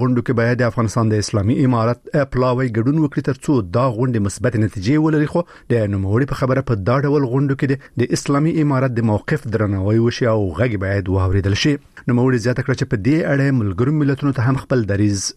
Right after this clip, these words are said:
واضح کړی دی. د قطر دغه جګپوړي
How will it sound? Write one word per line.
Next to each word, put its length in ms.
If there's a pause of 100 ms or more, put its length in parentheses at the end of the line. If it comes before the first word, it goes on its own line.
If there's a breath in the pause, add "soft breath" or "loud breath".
(280)
واضح 300 (120)
کړی 280
دی. 120 (400 soft breath)
د 220
قطر 300
دغه 200
جګپوړي 320